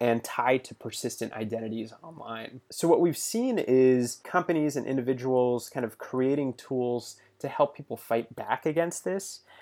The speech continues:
E F F, where I used to work, has a tool called Privacy Badger, which is a, basically a tracker blocker that you can install on Chrome or Firefox that blocks these third-party trackers from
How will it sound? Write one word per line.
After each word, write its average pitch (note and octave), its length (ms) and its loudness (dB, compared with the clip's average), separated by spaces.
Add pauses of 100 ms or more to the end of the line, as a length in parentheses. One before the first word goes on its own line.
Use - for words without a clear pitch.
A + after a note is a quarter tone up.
E C#3 120 10
F - 160 8
F, C3 200 12
where A#2 140 8
I A#2 60 8
used B2 240 2
to A#2+ 80 4
work, A2 340 2 (340)
has A#2 160 2
a A2+ 60 -4
tool A#2+ 240 2
called A2 260 0
Privacy B2+ 480 4
Badger, A#2+ 580 2
which A2+ 280 -2
is A2+ 280 0
a, A#2 60 -4
basically A2+ 560 -4
a A#2 220 -6
tracker A#2 480 0
blocker B2 500 0
that A#2 400 2
you A#2+ 100 -6
can A2+ 140 -6
install A2+ 480 2
on A2+ 140 -4
Chrome A2+ 420 -2
or A2 60 -2
Firefox A#2 800 0 (140)
that B2 300 6
blocks B2 460 6
these A#2 220 -2
third-party A2 500 2
trackers A2 640 -4
from A2 480 -2